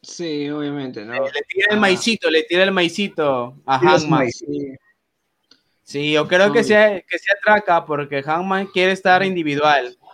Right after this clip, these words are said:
Speaker 2: No, Matt Hardy
Speaker 1: Ujú.
Speaker 2: le, le ofrece para ser individual, ¿no? Porque
Speaker 3: No,
Speaker 2: en
Speaker 3: para que
Speaker 2: Dark
Speaker 3: sea
Speaker 2: Order no le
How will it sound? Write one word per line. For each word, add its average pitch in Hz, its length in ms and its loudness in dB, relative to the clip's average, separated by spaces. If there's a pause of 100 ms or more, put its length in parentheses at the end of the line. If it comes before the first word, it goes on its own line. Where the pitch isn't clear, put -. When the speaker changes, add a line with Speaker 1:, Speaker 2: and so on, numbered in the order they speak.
(360)
Speaker 2:
No, 180 240 2
Matt 208 180 4
Hardy 226 180 4
Speaker 1:
Ujú. 233 80 2
Speaker 2:
le, 185 320 2
le 156 120 -2
ofrece 180 360 -2
para 202 240 0
ser 185 160 -6
individual, 165 640 0
¿no? 175 180 -6 (680)
Porque 147 720 0
Speaker 3:
No, 180 60 8
Speaker 2:
en 147 100 0
Speaker 3:
para 143 140 2
que 147 40 0
Speaker 2:
Dark 170 200 4
Speaker 3:
sea 202 160 2
Speaker 2:
Order 214 280 0
no 208 80 2
le 208 60 0